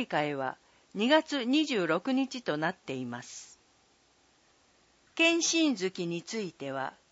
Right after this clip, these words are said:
検診地区図で確認ください。問い合わせ先、岩倉市水道事業。電話、三八五八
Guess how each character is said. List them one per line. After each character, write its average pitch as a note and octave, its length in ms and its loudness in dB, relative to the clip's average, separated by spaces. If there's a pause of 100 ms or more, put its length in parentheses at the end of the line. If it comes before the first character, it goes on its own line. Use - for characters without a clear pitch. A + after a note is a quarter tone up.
(140)
検 E4 260 0
診 D#4+ 320 0
地 C#4+ 160 -4
区 D4 160 -2
図 F#3 160 -6
で C#3 240 -6 (100)
確 F#3+ 280 -4
認 A3 240 -2
く G3 160 -6
だ F3+ 120 -2
さ C#3 200 -6
い。 A#2+ 160 -14 (2250)
問 D#4 240 6
い D#4 80 10
合 C#4+ 120 8
わ C#4 100 8
せ A#3 160 0
先、 F#3 540 -2 (880)
岩 C#4+ 220 6
倉 D#4+ 300 4
市 D#3+ 360 -2
水 D#4+ 360 4
道 D#4+ 240 6
事 C#4+ 220 2
業。 C3+ 400 0 (680)
電 G#3+ 280 0
話、 D#3 300 2 (580)
三 E4+ 420 2
八 D4 600 -2 (340)
五 D#4+ 320 4
八 D#4 480 0